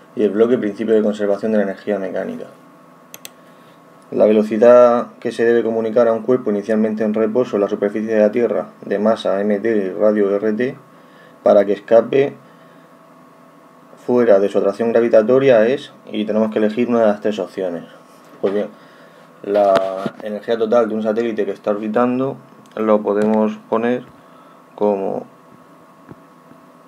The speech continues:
energía mecánica es igual a menos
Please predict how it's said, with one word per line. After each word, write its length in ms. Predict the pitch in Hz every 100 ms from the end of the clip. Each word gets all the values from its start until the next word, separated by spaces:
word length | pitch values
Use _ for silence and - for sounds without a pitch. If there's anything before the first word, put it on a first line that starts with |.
| - - -
energía 1040 | 110 107 107 107 - 113 110 110 110 113
mecánica 680 | 113 110 135 139 139 151 180 - - - - - - - - - - - - - - -
es 200 | 117 110
igual 440 | 117 113 127 135 131 - - - - - - - - - - - - -
a 280 | 123 110 107 - - -
menos 540 | 110 117 120 120 131